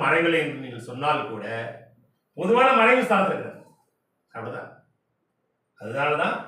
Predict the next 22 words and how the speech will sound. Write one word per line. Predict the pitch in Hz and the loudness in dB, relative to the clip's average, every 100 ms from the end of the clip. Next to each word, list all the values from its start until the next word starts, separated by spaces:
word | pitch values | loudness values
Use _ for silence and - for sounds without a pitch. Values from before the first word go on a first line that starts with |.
| - _ _ 135 | -18 _ _ -10
எந்தவித | 151 185 - 147 | -2 0 0 0
நற்பலன்களும் | 139 165 170 170 170 151 | -2 -2 -2 -2 -4 -6
நடக்காமல் | 139 147 156 - - | -6 -2 -2 -2 -8
போச்சு. | 113 190 - - _ _ _ | -14 -14 -16 -18 _ _ _
இந்த | 120 - | -12 -6
கல்யாணம்ன்றதே | 170 202 196 170 160 190 - - - _ _ _ _ _ _ | 0 2 2 0 -2 -4 -8 -12 -20 _ _ _ _ _ _
இந்த | 120 117 | -14 -6
ஜாதகத்துக்கு | 135 143 131 - 117 | -4 -4 -6 -12 -10
இல்லாம | 127 110 | -10 -12
போச்சு. | - - _ _ _ _ _ _ - | -16 -20 _ _ _ _ _ _ 0
அடுத்து | 196 240 226 | 2 6 6
வருகின்ற | 214 202 202 | 6 4 2
சூரிய | 214 208 190 | 2 2 2
தசையோடு | 190 196 190 | 2 0 2
கண்டிப்பா | 175 180 185 190 147 | 2 0 2 2 2
கல்யாணத்தை | 160 165 147 107 | 2 0 -2 -6
பண்ணணும். | - - - _ _ - | -10 -14 -20 _ _ 0
அதுக்கப்புறம் | 202 247 247 254 240 | 2 4 6 6 6
வருகிற | 233 226 220 | 6 6 4
சந்திர | 208 220 214 | 4 4 2
தசை | 214 226 226 | 2 2 0
சுத்தம், | 202 185 202 - | -2 -2 0 -2